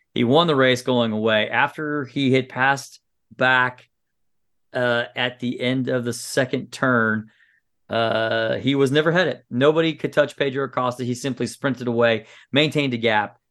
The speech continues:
and it was all over. It was, oh, do I dare say it? It was very Marc Marque-, Marc Marquez-esque. Get out and just win. <laughs> And that's what he did.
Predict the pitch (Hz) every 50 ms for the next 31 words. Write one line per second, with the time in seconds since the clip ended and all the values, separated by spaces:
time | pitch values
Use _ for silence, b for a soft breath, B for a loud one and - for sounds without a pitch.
0 | _ _ - - 127 127 127 123 113 113 107 104 107 107 104 110 110 104 110 -
1 | - 123 127 127 123 110 107 104 - - b b b b b _ _ _ _ _
2 | _ _ _ - 185 196 196 185 185 180 147 127 131 131 131 127 127 - - 139
3 | 143 147 143 120 - - 127 123 123 123 117 117 120 120 123 113 98 120 123 123
4 | 120 117 113 110 110 113 110 - - 110 110 107 107 - _ - - 107 104 107
5 | 107 - _ _ _ - 117 113 120 127 127 - 123 120 113 107 - - 107 104
6 | 101 - - 107 98 101 101 - - _ - _ _ b b b b b b b
7 | b - 113 127 120 113 113 110 113 110 104 107 101 - - - _ _ _ -
8 | - 110 110 107 101 104 101 - _ _ _ _ _ _ _ _ _ _ _ -
9 | - 170 156 135 123 120 120 - - 120 120 120 113 113 113 113 110 113